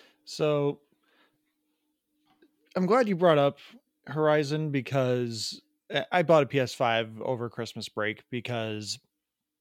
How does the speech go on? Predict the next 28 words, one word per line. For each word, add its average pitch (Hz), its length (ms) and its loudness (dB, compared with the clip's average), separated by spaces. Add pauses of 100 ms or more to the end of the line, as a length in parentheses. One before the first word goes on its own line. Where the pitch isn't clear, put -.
(440)
I 135 80 0
found 160 260 0
one. 104 400 -10
So - 140 -10
it's 120 80 -8
like, 120 260 -10
I, 117 260 0
I 123 120 2
don't 120 260 -6
know 117 140 -6
if 110 80 -14
I'm 110 100 -12
gonna 110 140 -6
find 131 280 -8
one 120 140 -6
again 117 300 -6
when 107 180 -8
Spider-Man 107 560 -6
Two 170 200 -2
comes 117 260 -6
out, 107 160 -4
and 113 100 -12
I 101 80 -10
want, 95 260 -10 (160)
I 110 60 -8
want 101 220 -10
Spider-Man 107 480 -8
Two, 151 320 -4